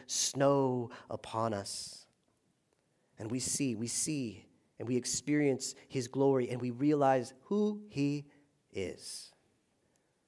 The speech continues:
And we hear the Heavenly Father's voice speaking directly to us,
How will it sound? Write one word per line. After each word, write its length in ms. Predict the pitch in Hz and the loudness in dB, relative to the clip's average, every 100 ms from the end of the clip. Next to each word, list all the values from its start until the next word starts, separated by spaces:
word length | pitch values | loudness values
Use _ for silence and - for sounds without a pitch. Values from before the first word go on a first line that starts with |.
| _ _ _ _ _ | _ _ _ _ _
And 100 | 104 | -12
we 60 | 101 | -10
hear 300 | 120 127 120 | -2 -2 -2
the 100 | 110 | -4
Heavenly 320 | 113 104 107 | -4 -4 -10
Father's 400 | - 107 107 107 | -6 -4 -4 -8
voice 360 | 98 87 85 - | -8 -8 -8 -10
speaking 440 | - - 107 95 | -10 -10 -12 -14
directly 460 | 85 98 110 120 120 | -12 -8 -8 -10 -14
to 240 | - 104 | -12 -12
us, 460 | - - - - | -14 -14 -14 -16